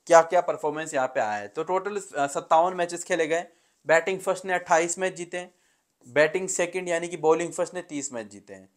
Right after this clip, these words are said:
दो मैच एक्स्ट्रा जीती हुई है बॉलिंग फर्स्ट। और यही एक रीज़न, मतलब हालांकि ये नहीं है कि दो, दो मैच के बेस पे मैंने नहीं बताया कि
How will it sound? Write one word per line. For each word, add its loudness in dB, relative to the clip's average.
दो 8
मैच -2
एक्स्ट्रा 0
जीती -8
हुई -4
है 0
बॉलिंग -4
फर्स्ट। -12
और 2
यही 4
एक 4
रीज़न, -6
मतलब 2
हालांकि 4
ये -2
नहीं -6
है -6
कि -8
दो, -2
दो 0
मैच -4
के -4
बेस -4
पे -8
मैंने -6
नहीं -8
बताया 0
कि -12